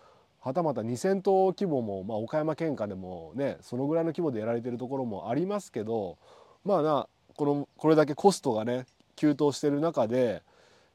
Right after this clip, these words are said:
えー、それだけの頭数抱えてるってことは、それなりのね、やっぱ維持費がかかるわけじゃないですか。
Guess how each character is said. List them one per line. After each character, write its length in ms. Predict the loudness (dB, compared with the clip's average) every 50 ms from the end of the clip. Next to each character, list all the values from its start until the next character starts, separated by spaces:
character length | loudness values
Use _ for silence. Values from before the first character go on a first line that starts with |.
| _
え 420 | -6 -4 -4 -2 -2 -2 -4 -4 -6
ー、 20 | -6
そ 140 | -2 0
れ 60 | 2 2
だ 100 | 2 2
け 60 | 0
の 80 | -2
頭 180 | -2 -2 -2 -4
数 140 | -2 -4 -6
抱 300 | -6 -6 -4 -2 -2 -2
え 40 | 0
て 80 | -2 -2
る 60 | -2
っ 40 | -2
て 100 | -4 -6
こ 140 | -8 -6
と 80 | -6 -6
は、 100 | -6 -6
そ 140 | -4 -2 0
れ 100 | 0 2
な 120 | 2 2
り 120 | 2 2 2
の 140 | 2 2
ね、 260 | 2 2 0 0 0 0
や 100 | -2 -4
っ 40 |
ぱ 100 | -2 -2
維 140 | -2 -2 -2
持 160 | -2 -2 -4
費 160 | -4 -2 -2 0
が 160 | 0 0 -2
か 140 | -4 -4 0
か 120 | 0 2
る 100 | 2 4
わ 120 | 2 2
け 80 | 2 0
じ 60 | -4
ゃ 40 | -4
な 100 | -4 -6
い 40 | -8
で 80 | -10 -12
す 100 | -12 -10
か。 200 | -10 -10 -10